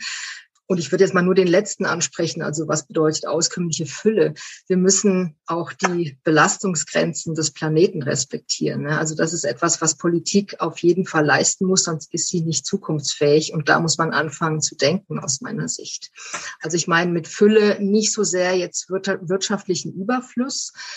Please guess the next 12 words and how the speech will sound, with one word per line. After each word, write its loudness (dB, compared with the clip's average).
sondern 4
ein -4
Auskommen, 4
ähm, -2
das 2
sozusagen 0
einerseits -2
natürlich -10
körperlich, 2
materielles, 2
aber 0
auch 2